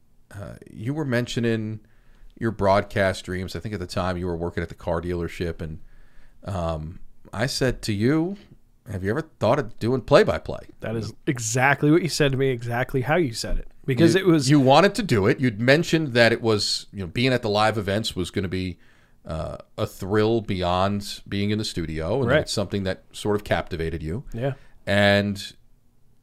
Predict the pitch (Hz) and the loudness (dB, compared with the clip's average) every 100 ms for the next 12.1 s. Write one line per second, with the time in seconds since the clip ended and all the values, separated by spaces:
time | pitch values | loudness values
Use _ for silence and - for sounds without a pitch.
0 | _ _ _ _ _ _ 87 120 - 113 | _ _ _ _ _ _ -2 0 2 0
1 | 110 113 87 87 113 117 147 - _ - | 0 -4 -2 -2 -4 -6 -8 -16 _ -16
2 | 90 85 127 120 120 120 127 104 165 107 | -8 -6 -2 -2 0 -4 -2 -4 -4 -8
3 | - - - - - 82 78 95 120 - | -14 -14 -16 -16 -18 -14 -8 -6 -6 -10
4 | - - 117 120 - 131 113 - 127 143 | -10 -8 0 0 0 -2 -2 0 0 0
5 | 67 - - - 147 143 165 220 226 233 | -6 -16 -20 -6 0 4 6 6 6 6
6 | 190 175 156 143 156 151 123 143 233 220 | 6 8 6 6 4 4 6 6 4 2
7 | - 147 - - 143 139 139 131 113 - | 2 2 2 2 4 6 6 4 2 -6
8 | - - - - - - - 120 123 165 | -20 -16 -14 -14 -18 -14 -6 -2 0 2
9 | 127 90 - - 135 135 165 151 139 120 | -2 -6 -14 -4 -2 4 6 6 4 2
10 | 135 - 135 - - - - - - 139 | 0 -2 -10 -10 -14 -18 -20 -14 -2 2
11 | 143 143 139 151 185 247 175 185 165 - | 2 2 0 2 6 8 10 8 6 4
12 | 151 | 4